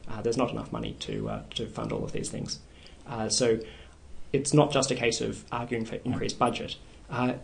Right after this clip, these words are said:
Speaker 1: also, I'd say that, uh, that I think that the idea of having the doctors, uh, treat the patient in front of them, uh, to the, and do whatever's in the interest of that patient is a great idea. Uh, and rather than have a system where the doctor feels,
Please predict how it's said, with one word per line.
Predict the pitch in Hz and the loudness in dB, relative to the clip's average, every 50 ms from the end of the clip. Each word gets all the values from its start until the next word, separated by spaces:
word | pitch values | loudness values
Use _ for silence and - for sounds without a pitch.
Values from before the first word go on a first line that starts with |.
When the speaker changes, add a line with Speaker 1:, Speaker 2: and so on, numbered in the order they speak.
| - - - | -12 2 6
Speaker 1:
also, | 160 180 220 - - 120 110 113 | 8 8 8 8 6 2 2 0
I'd | 113 110 - | 0 0 0
say | - 117 113 104 | 0 0 0 0
that, | 117 113 113 - - - - - - - - | 0 -2 -4 -4 -10 -16 -18 -18 -18 -14 -10
uh, | 131 117 113 113 117 120 - - | -8 -6 -4 -2 -2 -2 -4 0
that | - 127 123 110 - | 2 2 2 2 0
I | 127 123 | -2 0
think | 127 - 170 165 - | 4 4 4 4 4
that | - 117 120 - - | 2 0 0 0 0
the | 117 110 110 110 - - - - | 0 0 2 0 -2 -4 -6 -8
idea | 113 110 110 120 120 | -6 -2 0 2 2
of | 117 113 | 2 2
having | 120 117 120 120 120 | 0 -2 -2 -4 -4
the | 110 | -4
doctors, | - - 143 170 - - - 107 - - - - - - - - | 2 4 4 4 4 0 -4 -6 -2 -2 -2 -2 -4 -6 -12 -10
uh, | 113 110 110 | -8 -8 0
treat | - - 139 139 | 2 2 4 4
the | - - | 2 0
patient | - 123 117 - 123 - | 0 0 0 0 -2 -2
in | - - | -2 2
front | - 143 156 147 | 4 4 4 2
of | - - | 0 -4
them, | - 98 113 - - - | -8 -10 -12 -14 -14 -12
uh, | - 113 113 | -10 -8 -8
to | 110 120 | -4 -2
the, | 117 117 117 - - - - - - | -2 -2 -2 -4 -8 -16 -20 -14 -10
and | - - 113 117 110 - - | -8 -6 -4 -4 -4 -2 4
do | - 131 120 | 6 6 6
whatever's | 120 127 131 131 120 - | 8 6 6 4 4 2
in | 127 120 | 2 2
the | 120 | 2
interest | 151 151 - - - | 2 2 2 0 -2
of | |
that | - - - | -4 -6 -6
patient | - 107 - - - - | -8 -8 -6 -6 -4 -2
is | - | -2
a | 131 | 2
great | 127 139 147 156 - | 6 6 6 6 4
idea. | - - 78 90 - - - - - - - - - | 2 -2 -4 -6 -6 -6 -8 -8 -10 -14 -16 -16 -14
Uh, | - - 107 110 110 120 - - | -10 -8 -6 -2 -2 -2 -2 -2
and | - 113 117 120 120 113 - - - - - - - - - - - 135 - - | -2 0 2 2 2 0 -2 -4 -8 -14 -18 -18 -20 -20 -16 -14 -14 -12 -8 -8
rather | - 110 127 127 175 196 160 | 0 4 8 8 8 8 8
than | 151 - 117 120 | 6 4 2 2
have | 120 127 117 | 2 2 4
a | 117 | 4
system | - - 139 - - 110 107 107 104 107 | 4 6 6 4 4 2 0 -2 -2 -2
where | - 123 117 113 | 0 0 0 0
the | 117 117 | 0 2
doctor | 110 131 139 135 - 127 113 113 | 4 4 4 4 2 2 0 0
feels, | - - 120 117 113 110 110 - - | 0 0 0 0 0 0 0 -2 -2